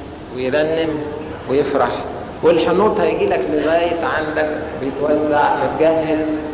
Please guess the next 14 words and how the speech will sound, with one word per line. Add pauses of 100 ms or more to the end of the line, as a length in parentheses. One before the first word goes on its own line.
(720)
هيتوزع
على
كل
واحد (260)
في
ايده. (840)
فتقول
الحنوط (120)
هيجهز
ازاي؟
متجهز
من
قبل
كده.